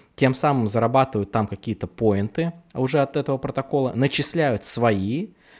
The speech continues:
ну и плюс позволяют свою обёртку также использовать в различных DeFi приложениях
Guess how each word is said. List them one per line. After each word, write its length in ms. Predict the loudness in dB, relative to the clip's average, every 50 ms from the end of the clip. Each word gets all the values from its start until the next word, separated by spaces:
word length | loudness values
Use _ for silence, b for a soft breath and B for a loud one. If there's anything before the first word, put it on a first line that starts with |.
| b b
ну 120 | b 6 6
и 80 | 6
плюс 280 | 6 4 4 2 2 2
позволяют 580 | 0 -2 0 2 2 4 4 6 4 4 2 0
свою 340 | -2 0 2 2 2 2
обёртку 440 | 2 0 0 0 0 0 -2 -4 -6
также 320 | 0 0 0 0 2 0 -2
использовать 400 | -2 0 0 0 0 0 -2 -2
в 40 |
различных 440 | -2 -2 0 0 -2 -4 -4 -6 -6
DeFi 320 | -6 -6 -4 0 0 0 0
приложениях 720 | -2 -4 -4 -2 -2 -2 -2 -2 -2 -2 -4 -4 -6 -10